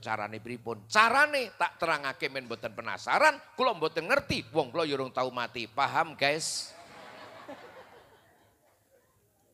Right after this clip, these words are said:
Tapi perlu kula atur prisa, mati niku napa? Mati adalah sebuah peristiwa. Lepasnya ruh manusia dari jasadnya dinamakan mati,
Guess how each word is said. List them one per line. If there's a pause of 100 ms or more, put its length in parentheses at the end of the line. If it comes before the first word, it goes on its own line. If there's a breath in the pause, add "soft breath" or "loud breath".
Tapi
perlu
kula
atur
prisa,
mati
niku
napa? (200 soft breath)
Mati
adalah
sebuah
peristiwa. (320 loud breath)
Lepasnya
ruh
manusia
dari
jasadnya
dinamakan
mati,